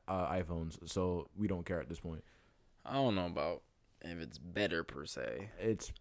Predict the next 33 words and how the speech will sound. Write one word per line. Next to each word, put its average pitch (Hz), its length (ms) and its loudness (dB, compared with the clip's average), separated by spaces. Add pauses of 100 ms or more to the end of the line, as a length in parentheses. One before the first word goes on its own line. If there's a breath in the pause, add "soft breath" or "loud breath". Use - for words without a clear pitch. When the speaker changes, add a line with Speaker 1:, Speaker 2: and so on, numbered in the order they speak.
(320)
Speaker 1:
probably 190 280 10
Speaker 2:
still, 175 180 12
Speaker 1:
better. 147 100 12
Speaker 2:
since 170 180 4
it's 147 120 -2
so 156 160 8
user 131 300 6
friendly 117 540 2
and 101 120 2
over 104 520 2 (320)
probably 107 380 -2
more 101 180 -2
than 95 120 -4
fifty 104 240 -8
percent 98 300 -6
of 90 100 -8
the 90 80 -2
world 95 560 -2 (140)
or 95 100 -6
people 98 280 -6
who 95 220 -4
have 90 340 0
a 90 40 -2
cellular 92 380 -2
device, 87 460 -4
it's - 140 -14
an 85 80 -8
iPhone. 98 500 -2 (440 soft breath)
So 95 460 0
that's 110 180 0
a 107 60 0
big 90 320 -2 (200)
market. 98 460 -6